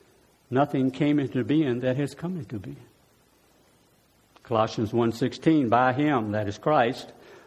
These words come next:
"all things were created both in the heavens and the earth, visible and invisible. All things have been created through him and for him.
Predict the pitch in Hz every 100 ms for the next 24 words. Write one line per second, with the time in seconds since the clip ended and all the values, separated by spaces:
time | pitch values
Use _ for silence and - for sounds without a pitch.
0 | - 139 151 156 147 143 123 - 156 156
1 | 151 107 135 147 135 120 113 151 165 175
2 | 185 165 - - - - 143 151 143 143
3 | 165 151 - - - - 104 156 165 156
4 | 165 170 175 135 139 151 139 117 101 92
5 | - - - _ _ _ _ - 127 131
6 | 139 131 135 135 123 127 113 - 139 143
7 | 127 120 - 160 156 160 160 160 165 -
8 | - _ _ _ _ _ - _ _ 127
9 | 120 123 151 151 107 117 101